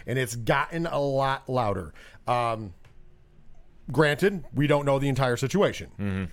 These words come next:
Speaker 1: So it's, it, there's a lot of, uh, internet sleuths out there that are speculating, and we don't do tons on speculating. We do know it has something to do with, uh, what we've heard from people, I should say,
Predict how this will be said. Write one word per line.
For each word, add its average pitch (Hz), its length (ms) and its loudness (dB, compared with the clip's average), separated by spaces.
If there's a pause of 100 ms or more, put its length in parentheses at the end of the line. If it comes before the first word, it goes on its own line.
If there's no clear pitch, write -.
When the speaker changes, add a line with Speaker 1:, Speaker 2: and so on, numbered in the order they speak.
(120)
Speaker 1:
So 147 320 2
it's, 147 300 -4
it, 147 160 -2
there's 139 180 0
a 131 40 -2
lot 143 200 2
of, 151 140 2
uh, 147 240 4
internet 165 320 2
sleuths 175 340 0
out 147 180 6
there 151 200 4
that 143 100 4
are 131 360 2
speculating, 165 640 2
and 139 100 0
we 151 100 0
don't 151 200 2
do 143 160 0
tons 151 320 0
on 139 100 0
speculating. 147 540 0 (280)
We 147 140 2
do 165 160 2
know 156 240 6
it 139 60 4
has 139 180 0
something 143 300 0
to 131 80 0
do 135 240 2
with, 127 320 2
uh, 117 560 0
what 135 280 0
we've 131 160 0
heard 175 300 4
from 120 160 0
people, 110 220 0
I 104 80 0
should 98 140 -8
say, 107 240 -2